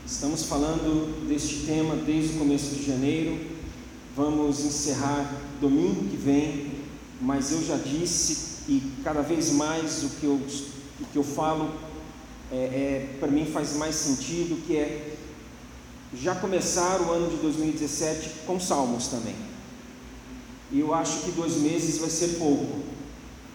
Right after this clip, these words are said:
porque temos aprendido muito. E hoje eu quero ler o Salmo noventa e quatro, versículo dezenove.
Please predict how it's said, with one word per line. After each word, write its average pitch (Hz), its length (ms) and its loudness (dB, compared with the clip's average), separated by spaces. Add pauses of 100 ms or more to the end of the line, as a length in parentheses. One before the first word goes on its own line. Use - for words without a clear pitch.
(1000)
porque 147 1160 4
temos 180 240 4
aprendido 170 480 4
muito. 160 540 6 (1040)
E 143 280 8
hoje 170 240 6
eu 170 180 8
quero 170 200 6
ler 160 260 6
o 165 60 2
Salmo 165 360 2
noventa 160 380 0
e - 20 0
quatro, 165 540 0
versículo 160 580 0
dezenove. 147 960 4